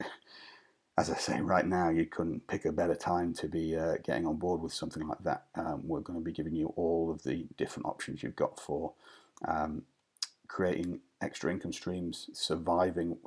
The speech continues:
a period of massive uncertainty, how that's gonna affect every market there is. Um, we'll help you through it. Um, so that's all for this week. As I say, get in touch, creating wealth at agora dot co dot u, dot co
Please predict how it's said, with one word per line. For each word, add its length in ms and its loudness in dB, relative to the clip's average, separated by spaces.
a 80 -8
period 500 -2
of 140 -2
massive 520 0
uncertainty, 800 -4
how 220 -2
that's 400 -4
gonna 180 -2
affect 460 -2
every 420 2
market 420 -2
there 200 0
is. 260 -2
Um, 320 -2
we'll 320 2
help 160 6
you 100 2
through 260 6
it. 200 0
Um, 260 12
so 200 12
that's 260 12
all 180 12
for 120 10
this 180 12
week. 340 12
As 100 12
I 20 10
say, 180 10
get 160 12
in 60 10
touch, 240 6
creating 320 6
wealth 420 10
at 300 4
agora 480 8
dot 400 6
co 260 8
dot 240 0
u, 440 0
dot 220 4
co 340 2